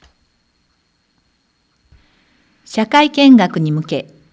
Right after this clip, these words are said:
電車の乗り方学ぶ、綾野小学校交通環境学習。交通環境学習が九月十八日、綾野小学校で開かれました。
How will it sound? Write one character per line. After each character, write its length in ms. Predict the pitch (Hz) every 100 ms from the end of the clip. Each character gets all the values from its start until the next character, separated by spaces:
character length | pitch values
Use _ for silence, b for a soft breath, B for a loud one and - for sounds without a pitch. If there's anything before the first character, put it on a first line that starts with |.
| -
電 220 | 185 254
車 160 | 262
の 140 | 254 247
乗 100 | 214
り 100 | 220
方 260 | 202 202
学 380 | 170 160 156 -
ぶ、 40 | - _ _ _
綾 220 | 180 190 262
野 100 | 262
小 260 | - 226
学 260 | 208 214 -
校 240 | 143 135 _
交 240 | - 220 269
通 200 | 254 254
環 260 | 220 233
境 240 | 240 208 196
学 240 | 180 -
習。 260 | - - - _ _ _ _ _ _ _ _ _ _
交 240 | - 285
通 160 | - 302
環 260 | 294 294 294
境 220 | 285 269
学 220 | 262 254
習 220 | - 165
が 180 | 151 139 - _
九 100 | -
月 280 | 240 214 -
十 180 | 180 208
八 280 | 214 202 190
日、 320 | 180 185 170 b b b b b
綾 200 | 196 262
野 100 | 302
小 220 | 285 285
学 220 | 277 277
校 200 | - 175
で 100 | 151
開 220 | 147 160
か 120 | 190 196
れ 100 | 170
ま 140 | 170
し 80 | -
た。 160 | -